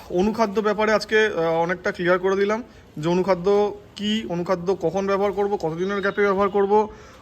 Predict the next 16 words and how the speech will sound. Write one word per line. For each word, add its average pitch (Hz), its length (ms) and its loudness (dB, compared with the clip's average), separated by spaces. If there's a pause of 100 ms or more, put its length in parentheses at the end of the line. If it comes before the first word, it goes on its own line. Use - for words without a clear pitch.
অনুখাদ্য 196 440 2
এবং, 214 420 0
আহ, 165 120 0
সার 180 380 6 (480)
ব্যবহার 170 340 2
করার 196 160 0
মাঝে 190 220 -2
কতদিন 190 340 -2
গ্যাপ 196 200 0
রাখবো। 202 240 0
আর 190 80 4
একটা 190 200 0
ভাইটাল 180 300 0
কথা 196 180 -4
বলে 202 200 2
দিই, 233 180 -4